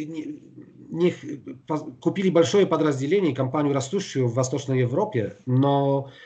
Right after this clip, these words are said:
э, они, руководство Таркета с Запада поняло, что нельзя эту структуру успешную менять, не надо её. Но, но пару человек нужно было перевести всё-таки, чтобы, чтобы культуру немножко, э, эту западную Таркет отправление отсюда ввести и так далее.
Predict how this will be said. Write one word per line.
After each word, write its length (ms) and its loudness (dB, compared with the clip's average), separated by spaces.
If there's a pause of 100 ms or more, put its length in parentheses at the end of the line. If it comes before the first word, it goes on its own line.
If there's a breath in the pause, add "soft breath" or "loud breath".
(220 loud breath)
э, 240 2
они, 560 4
руководство 560 2
Таркета 400 0
с 40 -2
Запада 340 0
поняло, 420 2
что 540 0
нельзя 440 4
эту 120 0
структуру 440 4
успешную 580 4
менять, 480 0
не 100 0
надо 300 2
её. 160 -4
Но, 260 -2
но 140 4
пару 260 6
человек 380 2
нужно 280 4
было 240 -2
перевести 420 -6
всё-таки, 400 -6
чтобы, 380 -10 (520 loud breath)
чтобы 300 0
культуру 580 4
немножко, 840 -2
э, 1000 -8 (100)
эту 280 2
западную 580 6
Таркет 380 -2
отправление 480 2
отсюда 280 -4
ввести 320 -8
и 40 -6
так 140 -4
далее. 300 -2